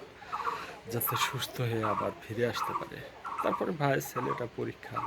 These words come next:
দেখেন, মেট্রিক পরীক্ষা, আর কয়েকদিন পরে মেট্রিক পরীক্ষা,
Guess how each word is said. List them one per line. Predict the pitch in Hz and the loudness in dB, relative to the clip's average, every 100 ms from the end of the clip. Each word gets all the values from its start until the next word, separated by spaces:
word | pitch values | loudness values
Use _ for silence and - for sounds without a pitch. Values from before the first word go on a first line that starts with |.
| - 147 | -2 -4
দেখেন, | - 160 | -4 0
মেট্রিক | 135 131 - - | 0 0 0 0
পরীক্ষা, | - - - 95 92 - - - - - | 0 0 -4 -8 -6 -4 -2 -2 -4 -6
আর | 98 | -6
কয়েকদিন | 98 117 107 113 107 | 0 0 0 0 0
পরে | 110 107 | -2 -2
মেট্রিক | 104 - - | -6 -10 -6
পরীক্ষা, | 110 104 - | -2 0 0